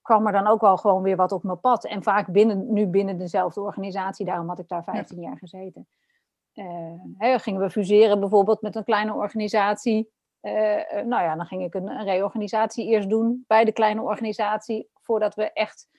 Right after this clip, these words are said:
Speaker 1: daadwerkelijk in elkaar, eh, eh, eh, hè, juridische fusie, eh, gingen uitspreken. Eh, dus er was elke keer wel een, een, een, nou ja, een uitdaging of weer iets waar ik mijn
Speaker 2: Ja,
Speaker 1: tanden in
Speaker 2: iets
Speaker 1: kon
Speaker 2: nieuws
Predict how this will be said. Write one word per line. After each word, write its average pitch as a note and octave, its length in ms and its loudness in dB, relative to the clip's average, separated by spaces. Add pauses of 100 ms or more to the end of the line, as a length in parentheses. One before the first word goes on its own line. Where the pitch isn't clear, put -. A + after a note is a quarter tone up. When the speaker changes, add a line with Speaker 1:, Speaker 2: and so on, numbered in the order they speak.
(240)
Speaker 1:
daadwerkelijk G#3 720 4
in A3 120 -6
elkaar, G3 380 2
eh, F#3 400 -2
eh, F#3+ 320 -6 (140)
eh, G3 380 -12
hè, A3 80 -8
juridische G3+ 920 -4 (200)
fusie, F#3+ 460 -6
eh, F#3 180 -8
gingen F#3 320 -10
uitspreken. F3+ 720 -8 (1120)
Eh, G#3+ 160 -6
dus A3 140 2
er A3 100 4
was G#3 240 6
elke C4 340 4
keer A#3 240 4
wel G#3+ 260 4
een, A3 180 -2
een, A#3 260 -2
een, G#3 380 0
nou A3+ 220 -4
ja, - 240 -10 (140)
een A3+ 160 -4
uitdaging F#3+ 760 0
of - 240 -12
weer G#3 260 -2
iets A3 160 -4
waar G3+ 140 -2
ik G3+ 100 -6
mijn G3+ 160 -4
Speaker 2:
Ja, A3+ 100 6
Speaker 1:
tanden G#3 200 0
in - 80 0
Speaker 2:
iets G3 120 2
Speaker 1:
kon A#3 80 12
Speaker 2:
nieuws A3+ 140 12